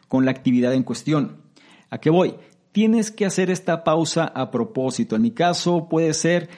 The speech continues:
salir de la ciudad o bien ponerme a arreglar alguna parte de la casa o bien generar algún otro tipo de proyecto, etcétera. Algo que rompa con la actividad en cuestión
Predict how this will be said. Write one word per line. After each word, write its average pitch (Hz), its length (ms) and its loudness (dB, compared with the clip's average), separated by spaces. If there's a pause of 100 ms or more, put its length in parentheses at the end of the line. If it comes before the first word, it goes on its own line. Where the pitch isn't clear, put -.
(140)
salir 139 380 0
de 139 60 -2
la 127 100 -2
ciudad 160 540 0 (240)
o 123 160 0
bien 196 540 4 (200)
ponerme 175 420 2
a 175 40 2
arreglar 165 440 2
alguna 151 420 0
parte 151 260 0
de 131 60 0
la 117 180 -2
casa 175 480 2
o 139 140 2
bien 180 480 0
generar 147 500 0
algún 156 360 0
otro 156 200 0
tipo 156 300 0
de 143 80 4
proyecto, 165 640 0
etcétera. 160 540 -2
Algo 214 260 2
que 208 240 2 (300)
rompa 196 640 0
con 147 160 0
la 131 60 2
actividad 135 800 -2
en 123 140 0
cuestión 175 680 0